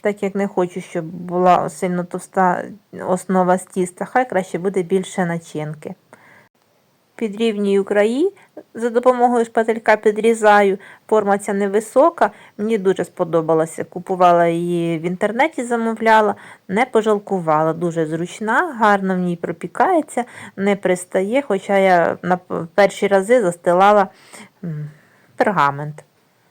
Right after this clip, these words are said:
Але можна і без пергамента. Як начинку буду використовувати заморожені вишні і трішки в мене залишалося чорної смородини. Присипаю крохмалем, потім цукром.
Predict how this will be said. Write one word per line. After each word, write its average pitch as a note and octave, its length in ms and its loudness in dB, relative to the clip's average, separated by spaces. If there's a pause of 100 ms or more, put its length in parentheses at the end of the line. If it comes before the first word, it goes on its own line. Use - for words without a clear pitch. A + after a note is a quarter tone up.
(120)
Але B3 200 -4
можна G3+ 280 -2
і E3+ 40 -2
без D#3+ 160 -10
пергамента. D3+ 800 -6 (520)
Як A3+ 200 -4
начинку C4+ 460 -2
буду A#3 260 -4
використовувати G3+ 800 0
заморожені F3 720 -2
вишні C4 480 -4 (220)
і D4 160 -2
трішки B3 400 -2
в F3 40 -2
мене G3+ 240 0
залишалося F3+ 760 -2
чорної F#3 440 0
смородини. D3+ 760 -2 (1080)
Присипаю F#3+ 760 2
крохмалем, B3+ 720 0 (580)
потім G3 400 0
цукром. A#3+ 680 0